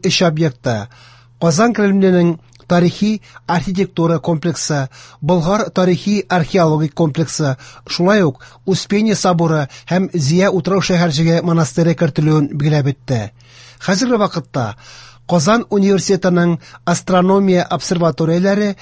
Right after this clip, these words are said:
юнеско Бөтендөнья мирасы исемлегенә кертүгә тәкъдим ителгән. Минтимер Шәймиев шулай ук Татарстанда ике мең дә унынчы, ике мең дә егерменче елларда ислам һәм православие диннәренең борынгы һәйкәлләрен торгызу буенча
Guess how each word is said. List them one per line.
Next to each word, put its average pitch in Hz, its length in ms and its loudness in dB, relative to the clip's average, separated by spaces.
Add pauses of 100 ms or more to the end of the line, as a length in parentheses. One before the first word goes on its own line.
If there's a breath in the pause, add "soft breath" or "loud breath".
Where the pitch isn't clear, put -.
(280 loud breath)
юнеско 180 600 2
Бөтендөнья 180 540 2
мирасы 180 380 2
исемлегенә 170 420 2
кертүгә 160 560 0 (120)
тәкъдим 160 400 2
ителгән. 127 480 -2 (320 soft breath)
Минтимер 196 440 0
Шәймиев 180 460 2 (100)
шулай 214 320 0
ук 151 160 -4
Татарстанда 170 720 0
ике 196 220 -4
мең 196 160 0
дә 185 160 2
унынчы, 165 600 0 (260 loud breath)
ике 190 240 -2
мең 196 160 2
дә 180 80 4
егерменче 165 460 2
елларда 151 480 0 (260 loud breath)
ислам 165 480 0 (160 loud breath)
һәм 185 160 0
православие 180 720 0
диннәренең 185 640 0 (300 loud breath)
борынгы 165 360 2
һәйкәлләрен 180 640 0
торгызу 160 340 -2
буенча 160 460 0